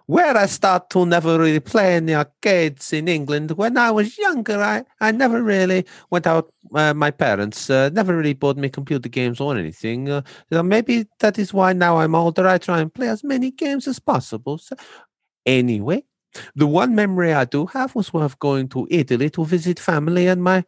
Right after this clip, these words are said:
cousins would take me to Sala Ghiocchi, the arcades. Uh, so after playing two games and, uh, one a football game, I, I think I, it must have been Virtua Striker or some Sega football game at the time. So, and two,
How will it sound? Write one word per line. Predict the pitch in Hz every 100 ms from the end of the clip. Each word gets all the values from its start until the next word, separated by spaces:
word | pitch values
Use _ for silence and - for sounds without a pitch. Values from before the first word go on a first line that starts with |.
| _ -
cousins | 240 226 196
would | 208 190
take | 202 185
me | 190
to | 185 196
Sala | - 202 196
Ghiocchi, | - 185 98 - - 175 - - _
the | 175
arcades. | 147 131 - 82 80 - -
Uh, | 156
so | - 185 175 - -
after | 202 - 220
playing | 226 208 208
two | 226 -
games | 226 220 214 - 214
and, | 196 202
uh, | 190
one | 202 190
a | 175
football | - 95 - 113
game, | 117 156 151 160
I, | 165 - -
I | 214
think | 240 247
I, | 208 190
it | 170
must | 170 165 -
have | 143
been | 143
Virtua | 127 127 - 110
Striker | - 64 80 95 - 170
or | 113 107 104 -
some | - 196
Sega | 180 165 139 127
football | 98 92 107
game | 110 135 135
at | 135
the | 147
time. | - 76 80
So, | - 156 - - 160
and | 165 -
two, | 214 110